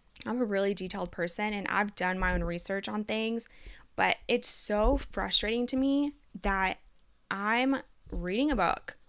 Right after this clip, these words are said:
or listening to a podcast or watching a video or whatever it is, and you just get lost within the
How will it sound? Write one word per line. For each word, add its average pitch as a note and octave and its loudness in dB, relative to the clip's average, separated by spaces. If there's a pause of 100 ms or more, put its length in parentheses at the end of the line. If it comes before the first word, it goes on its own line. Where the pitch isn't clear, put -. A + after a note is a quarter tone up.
or F#3+ 0
listening F#3 0
to C#4+ 0
a C#4+ -2
podcast F#3 -4 (400)
or F#3 -4
watching A3 0
a B3+ 0
video G3+ -4
or F3+ -2
whatever A#3 2
it G#3+ 0
is, G3 -4 (720)
and A#3 -4 (720)
you A#3 -2
just D4 -2
get F#4+ 0
lost G#3+ 0
within D4 4
the A#3 2